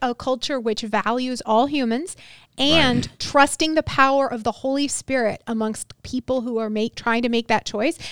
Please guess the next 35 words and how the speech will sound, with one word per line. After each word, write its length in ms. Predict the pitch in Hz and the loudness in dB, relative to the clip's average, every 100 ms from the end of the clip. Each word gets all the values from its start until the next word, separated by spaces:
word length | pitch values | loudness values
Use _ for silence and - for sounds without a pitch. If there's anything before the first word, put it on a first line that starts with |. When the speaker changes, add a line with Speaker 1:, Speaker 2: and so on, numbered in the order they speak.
| - | 0
Speaker 1:
and 160 | 240 | 0
trust 400 | - - 262 277 | 0 0 0 0
the 80 | - | -4
Holy 220 | 254 247 | 0 0
Spirit, 240 | 240 254 262 | 0 0 0
even 140 | 262 262 | 0 -2
if 100 | 247 | -2
they 120 | 233 | -2
make 180 | 233 226 | -2 -2
a 60 | |
different 280 | 202 226 233 | -4 -4 -6
choice 240 | - 220 - | -6 -6 -4
than 100 | 196 | -4
I 180 | 190 | -4
would 140 | 202 233 | -4 -2
have 100 | 262 | -2
made, 340 | 302 320 381 - - - - - | -4 -4 -6 -10 -20 -20 -2 6
even 260 | 381 508 | 8 10
if 100 | 466 | 6
they 120 | 392 349 | 4 2
make 220 | 339 320 | 2 0
a 40 | |
choice 220 | - 302 | 0 0
that's 140 | 285 247 | -2 -4
gonna 140 | 247 | -2
make 180 | 240 233 | -2 0
my 160 | 226 240 | 0 2
life 240 | 240 226 | 2 0
harder. 320 | - 262 214 180 | 2 0 0 -2
'Cause 140 | 247 | 0
I'm 140 | 254 | 2
like, 180 | 262 226 | 2 0
"Oh, 120 | 285 262 | 2 0
you 200 | 226 320 | 0 -2
chose 440 | - 302 294 | 4 4 4